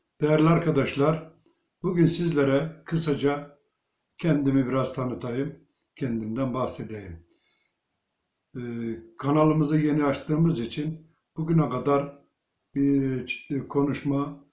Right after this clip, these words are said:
bir kendimi tanıtma şeyi yapmadım. Deneme yayını ne yaptık? Ama Allah nasip ederse inşallah çok iyi olacak. Öyle görünüyor. İnşallah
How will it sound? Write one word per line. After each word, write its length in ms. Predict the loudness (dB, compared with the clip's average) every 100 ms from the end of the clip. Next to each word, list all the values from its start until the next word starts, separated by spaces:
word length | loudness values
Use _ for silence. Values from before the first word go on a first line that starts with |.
| _ _
bir 100 | -14
kendimi 480 | -2 0 4 4 2
tanıtma 440 | 0 -2 -2 -4 -6
şeyi 300 | -4 -2 -2
yapmadım. 680 | -2 -4 -6 -6 -8 -10 -20 _ _ 0
Deneme 340 | 2 2 2
yayını 400 | 4 4 4 2
ne 100 | 2
yaptık? 680 | 0 -4 -8 -8 -8 -18 _ _ _ _ _ _ _ _ _ _ _ _ _ _ _ 2
Ama 560 | 6 6 6 0 -8 -20 _ 0
Allah 380 | 6 6 6 6
nasip 320 | 4 4 2
ederse 460 | 2 2 2 2
inşallah 760 | 2 2 0 2 4 2 0 -16 _ _ _ -4
çok 360 | 2 2 2
iyi 160 | 4 6
olacak. 680 | 6 4 0 -2 -2 -10 _ _ _ _ _ _ _
Öyle 640 | 0 4 4 4 2 -4 -14 _ -14
görünüyor. 920 | 0 2 4 2 0 0 -2 -6 _ _ _ _ 2
İnşallah 840 | 4 4 4 4 4 4 2